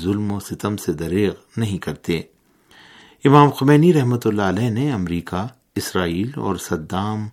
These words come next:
حسین کو جرم اور ظلم و ستم نیز انسانی حقوق کی خلاف ورزی کے اہم مصادیق قرار دیا۔ آپ ایرانی قوم کے ساتھ ان کی دشمنی کو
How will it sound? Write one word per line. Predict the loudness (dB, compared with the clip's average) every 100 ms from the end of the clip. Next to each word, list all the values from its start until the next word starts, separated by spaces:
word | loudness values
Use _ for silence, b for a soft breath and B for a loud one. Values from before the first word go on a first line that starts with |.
| b b -12
حسین | -10 -6 -4 -4
کو | -2 0 0 -2 b b b b -2
جرم | 6 8 8 4 -2 _ 0
اور | 4 4 2 4
ظلم | 6 6 2
و | -2
ستم | -4 -2 0 0
نیز | 0 2 2 0
انسانی | -2 -2 -4 -2 -4
حقوق | -8 -16 _ 0 2 2 -2 -4
کی | -2 -2 -4
خلاف | -6 -6 -8 -8
ورزی | -6 -4 -6
کے | -4 -4 -4 -6
اہم | -4 -2 -4
مصادیق | -6 -8 -8 -2 -2 -2 -6
قرار | -4 -4 -4 -6
دیا۔ | -4 -4 -6 -12 B B B 4
آپ | 4 2 _ -2
ایرانی | 2 4 2 0 -2 0
قوم | 2 2
کے | 2 0
ساتھ | 0 0 -2 -6 _
ان | -2 -2
کی | 0 -2 0
دشمنی | -4 -6 -4 -2 -2
کو | 2